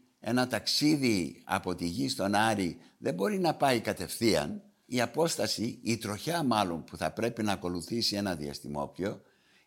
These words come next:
είναι πολύ μεγαλύτερη. Δηλαδή υπολογίζουμε ότι μία τέτοια τροχιά θα χρειαστεί περίπου πεντακόσια εκατομμύρια χιλιόμετρα για να κάνει, που σημαίνει ότι από την Γη στη Σελήνη χρειαζόμαστε τρεις,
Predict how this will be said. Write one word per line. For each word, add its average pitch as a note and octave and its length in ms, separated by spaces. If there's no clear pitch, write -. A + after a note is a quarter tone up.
είναι B2 100
πολύ G3 280
μεγαλύτερη. G3+ 880
Δηλαδή G2+ 240
υπολογίζουμε B2+ 840
ότι G2+ 200
μία C3 280
τέτοια F3 380
τροχιά F#2 720
θα C3 200
χρειαστεί B2 460
περίπου C#3+ 460
πεντακόσια D3 720
εκατομμύρια E3+ 1080
χιλιόμετρα G#2 720
για F2+ 280
να E2 100
κάνει, D2 380
που E2+ 120
σημαίνει C3 440
ότι G#2 360
από D#2 400
την D#2+ 320
Γη D2+ 340
στη D3 200
Σελήνη B2+ 500
χρειαζόμαστε A2 760
τρεις, B2+ 640